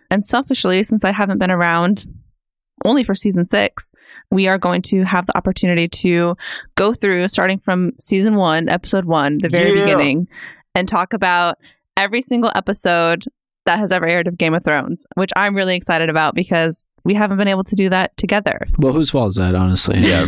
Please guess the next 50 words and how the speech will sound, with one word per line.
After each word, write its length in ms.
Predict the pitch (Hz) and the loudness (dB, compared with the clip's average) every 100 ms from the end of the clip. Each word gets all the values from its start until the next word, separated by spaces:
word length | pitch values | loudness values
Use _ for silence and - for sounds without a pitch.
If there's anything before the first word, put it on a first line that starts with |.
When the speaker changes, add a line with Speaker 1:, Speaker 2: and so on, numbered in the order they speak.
| 104 - | -2 -2
Speaker 2:
honestly, 380 | 90 - - | 0 2 2
Speaker 1:
<laughs> 20 | 82 | 0
Speaker 2:
Hannah. 260 | 78 80 - | 2 0 0
Speaker 1:
Yeah. 140 | 294 - - - - - | -2 -4 -6 -6 -6 -2
Speaker 2:
Honestly. 420 | 139 80 - 80 | 0 0 -2 -2
Speaker 1:
Okay. 120 | 92 - - 131 | -4 -8 -2 -2
Speaker 2:
Also, 220 | 160 202 | 0 2
Speaker 1:
Whatever. 500 | 214 202 170 170 175 | 2 2 0 0 2
Speaker 2:
Micah 320 | 127 147 202 180 | 2 0 2 2
and 80 | 120 | 2
I, 240 | 98 98 285 | 2 2 0
just 180 | 320 110 | 0 0
to 80 | 107 | 0
echo, 300 | 107 120 98 | 0 2 2
we 380 | 87 107 147 131 | 2 2 2 0
haven't 420 | 87 101 101 95 80 | 0 -2 0 -2 0
done 360 | 90 87 87 | 2 2 2
season 400 | 78 98 82 87 | 0 0 0 0
one 360 | 85 82 80 90 | 2 2 0 -2
on 160 | 85 85 | -2 0
the 80 | 82 | 0
podcast 560 | 87 80 85 80 - - - | 0 0 0 0 -4 -6 -2
ever. 420 | 107 87 80 95 _ | -2 -2 -8 -10 _
Speaker 3:
No. 320 | 113 113 98 - | -2 0 0 -2
Speaker 1:
And 140 | - 240 | -4 -2
season 320 | 294 302 269 | 0 2 2
Speaker 3:
It's 60 | 240 | 2
Speaker 1:
one 80 | 247 | 2
is 60 | 339 | 2
Speaker 3:
true. 80 | 262 | 2
Speaker 1:
crazy. 580 | 240 226 202 170 190 170 - | 2 0 0 0 -2 -6 -4
Speaker 2:
Yeah, 200 | 120 143 | 0 2
Speaker 1:
It'll 220 | 131 - | 2 2
Speaker 2:
season 100 | 170 | 2
Speaker 1:
be 60 | 160 | 2
Speaker 2:
one's 100 | 143 | 2
Speaker 3:
Get 80 | 135 | 2
to 40 | - | 2
Speaker 1:
so 60 | 135 | 2
Speaker 3:
talk 100 | - | 4
about 100 | 113 | 4
Speaker 1:
fun 160 | - 117 | 2 2
to 60 | |
Speaker 3:
Ned 100 | 110 | 2
Speaker 1:
go 120 | 127 202 | 2 2
back. 380 | 190 - - - | 0 0 -6 -6
Speaker 3:
and 140 | - 92 90 | -2 0 2
Robert. 520 | 92 92 92 - - - - | 2 0 -2 -4 -14 -14 -4
Speaker 1:
Yeah. 180 | - 92 | 0 0
Speaker 2:
And 240 | 82 76 | 0 -2